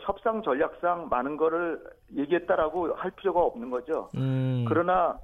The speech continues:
Speaker 1: 실제로는 정상끼리, 에, 긴밀한 얘기를 했고 또 트럼프 대통령이, 에, 상당히 그 기분 좋게, 에,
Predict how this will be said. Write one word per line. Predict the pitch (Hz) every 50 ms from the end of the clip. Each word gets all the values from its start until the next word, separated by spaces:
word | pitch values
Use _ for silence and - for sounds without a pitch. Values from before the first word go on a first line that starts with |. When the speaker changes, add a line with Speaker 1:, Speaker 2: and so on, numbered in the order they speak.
| - - - - - -
Speaker 1:
실제로는 | - 175 - - 202 196 190 185 185 185 175
정상끼리, | - 127 131 135 156 147 147 135 - 160 156 156 156 165 170 165 151 - -
에, | 104 117 110 110 110 107
긴밀한 | - - 139 143 151 156 156 156 147
얘기를 | 143 120 131 131 139
했고 | - - - 143 147 135 113 98 90 -
또 | - 160 147 131 -
트럼프 | - - 196 190 185 -
대통령이, | 180 160 160 - - 160 165 160 160 156 151 147 147 143 143 143 143 135 170 175 180 170
에, | 160 - - - - - - - - - 127 120 113 110 107 113 113 113 - -
상당히 | - 165 175 170 165 156 151 151 151 143 131
그 | - 135 120 113 113 -
기분 | 143 135 165 165
좋게, | 143 147 120 - - -
에, | 160 160 151 -